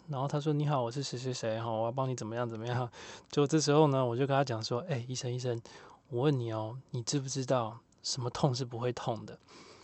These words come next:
然后那医生他就很好奇啊，就跟旁边护士说：“嗯，然后让我想一想，哎，我们不知道哎，什么痛是不会痛的呢？”我跟他讲说：“别人的痛。” <laughs> 然后医生马上就说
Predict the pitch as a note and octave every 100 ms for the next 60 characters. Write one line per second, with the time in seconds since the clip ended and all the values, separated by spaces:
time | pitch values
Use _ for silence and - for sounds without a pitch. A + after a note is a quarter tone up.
0 | - _ C#3 D3+ D#3+ D3+ D#3 - C#3+ D3
1 | D3 D3 C#3 D3+ C3+ A#2+ B2 C#3+ C#3 B2
2 | A#2+ C#3 D3+ C3+ B2+ C3+ C#3 C#3 C3+ C3
3 | B2+ B2+ D3+ D#3+ C3 C3+ C#3+ D#3+ C#3+ C#3+
4 | C#3 D#3 C3 - - - E3 D#3+ D3 E3+
5 | F3 F3 E3+ D3 C#3 C#3 C#3+ C#3 F#3+ F3+
6 | D#3+ - - - D3+ E3 F3+ F#3+ E3+ D#3+
7 | D#3 D#3+ E3+ - - - A#2+ A#2+ B2+ A2+
8 | G#2 - A2+ A2 B2 _ - - G#2 G2+
9 | G#2+ G#2+ - A2 - - - - - -
10 | B2 - D#3 D#3+ C#3+ D3 C#3+ D3 B2 A#2
11 | C3+ C#3 B2+ C3+ B2